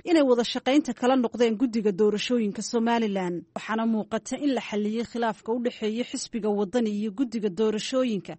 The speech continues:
kadib markii ay dhowaan saddexda xisbi ku heshiiyeen in laba xubnood lagu kordhiyo guddiga doorashooyinka haatan jira oo ay tiradoodu tahay toddoba xubnood.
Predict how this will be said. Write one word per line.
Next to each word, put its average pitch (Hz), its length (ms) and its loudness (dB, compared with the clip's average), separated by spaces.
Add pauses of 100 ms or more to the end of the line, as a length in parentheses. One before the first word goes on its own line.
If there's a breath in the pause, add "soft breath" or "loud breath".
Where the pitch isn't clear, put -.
kadib 240 340 0
markii 269 380 0
ay 208 80 0
dhowaan 214 340 0
saddexda 233 460 -8
xisbi - 340 -8
ku 311 140 0
heshiiyeen 220 640 2
in 240 160 0
laba 220 200 2
xubnood 220 440 0
lagu 220 240 2
kordhiyo 214 400 0
guddiga 214 380 2
doorashooyinka 208 720 2
haatan 226 420 -2
jira 269 240 4 (360 loud breath)
oo 311 120 6
ay 262 100 6
tiradoodu 262 540 4
tahay 226 240 2
toddoba 214 400 0
xubnood. 180 400 -2